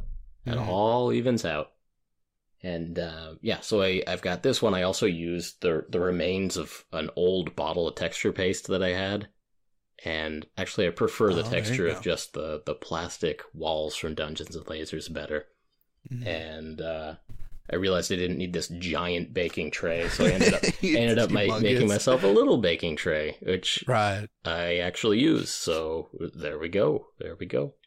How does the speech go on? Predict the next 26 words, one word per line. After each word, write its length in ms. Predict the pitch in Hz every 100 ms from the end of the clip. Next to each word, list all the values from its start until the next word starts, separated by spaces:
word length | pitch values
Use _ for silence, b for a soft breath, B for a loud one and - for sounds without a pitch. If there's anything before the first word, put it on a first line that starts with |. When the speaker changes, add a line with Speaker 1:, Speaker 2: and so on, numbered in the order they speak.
| _ _ _ _ _ _ _ _ - -
Speaker 2:
Have 160 | 139
you, 260 | 180 185 117
have 120 | 147
you 80 | 156
noticed 360 | 143 147 156 160
any 260 | 147 101
issues 440 | 113 - 131 123 120
with, 240 | 120 113 _
um, 480 | 110 110 95 98 101 - - - _ _ _ _ _ -
you 180 | - 135
know, 100 | 123
the 160 | 117
old 300 | - 120 120
paint 400 | - - 113 113
being 140 | 113 110
a 60 |
little 180 | 113 107
bit 160 | 104 -
dusty 680 | 104 - - 107 107 104 -
or 520 | - 104 101 98 104 - _ _ 117 104
gathering 500 | 123 113 120 120 117
on 140 | 120
your 100 | 113
brush 400 | 110 107 110 -
at 60 | 110
all 460 | 110 113 117 110